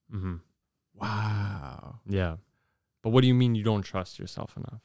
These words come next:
Speaker 2: I don't trust
Speaker 1: What does that have to do in, in the sense of what we're talking about with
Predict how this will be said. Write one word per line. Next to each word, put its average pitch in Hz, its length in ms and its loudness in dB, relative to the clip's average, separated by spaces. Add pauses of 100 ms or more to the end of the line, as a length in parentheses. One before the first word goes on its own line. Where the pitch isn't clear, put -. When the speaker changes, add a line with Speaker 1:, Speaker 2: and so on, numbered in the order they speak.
(680)
Speaker 2:
I 113 120 2
don't 120 240 2
trust - 380 0
Speaker 1:
What 123 60 8
does 117 180 4
that 107 200 2
have 104 280 -4
to 101 100 -8
do 95 380 -2
in, 92 140 -4
in 95 240 -6
the 90 80 -6
sense 92 360 -10
of 87 140 -12
what 92 220 -10
we're 92 100 -8
talking 92 400 -8
about 85 320 -10
with 80 120 -14